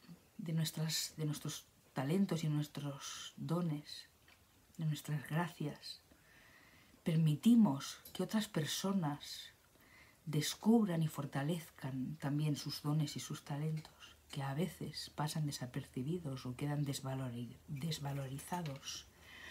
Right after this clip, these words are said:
en este mundo tan exigente y tan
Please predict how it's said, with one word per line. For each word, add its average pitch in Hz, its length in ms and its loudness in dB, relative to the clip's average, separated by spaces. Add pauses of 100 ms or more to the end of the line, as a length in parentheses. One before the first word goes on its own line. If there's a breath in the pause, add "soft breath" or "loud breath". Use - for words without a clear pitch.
(580 loud breath)
en 151 120 2
este 151 280 0
mundo 143 520 2 (220)
tan 151 160 0
exigente 135 880 -2 (840)
y 160 160 2
tan 143 600 -2